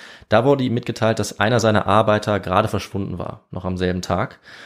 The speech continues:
Und die einzige Spur war der Lendenschurz dieses Mannes, den er scheinbar auch wieder zurückgelassen hatte, ohne irgendwie ersichtlichen Grund. Ähm, also wurde jetzt sofort eine Suche veranlasst, äh, in der Nähe des Fundortes und schon bald wurden auch die Überreste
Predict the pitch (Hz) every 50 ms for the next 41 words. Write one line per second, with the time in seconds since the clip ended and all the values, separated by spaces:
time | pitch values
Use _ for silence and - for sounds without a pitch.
0 | - _ _ 110 101 104 78 113 143 - 151 123 113 - - - 123 135 110 107
1 | 104 104 101 98 104 113 117 107 - - 90 87 85 - - - - _ - 98
2 | 90 85 - 90 87 87 95 113 - - - 95 92 92 92 92 92 95 104 -
3 | - - 95 95 104 113 110 - - - - - 104 98 95 - - 104 104 101
4 | - - _ _ _ - 92 90 87 - - 92 90 87 - - - - - 98
5 | 98 95 92 - 95 95 90 92 92 90 92 92 - - 95 90 - 90 92 92
6 | 101 131 165 - - - - - - - - - - - _ _ - 104 101 104
7 | 104 104 98 - 104 110 117 101 107 113 113 110 104 101 - - 98 - - 104
8 | 113 117 - - 101 98 98 95 90 - - 120 127 - 147 127 - 123 - 113
9 | 123 135 147 143 - - - - - - 104 98 98 95 98 95 95 98 113 117
10 | 117 - - 135 135 135 123 127 123 165 160 - - - 110 107 - 117 104 90
11 | 98 101 113 110 110 110 110 110 101 95 90 - - - 107 107 95 90 87 85
12 | - - - - 101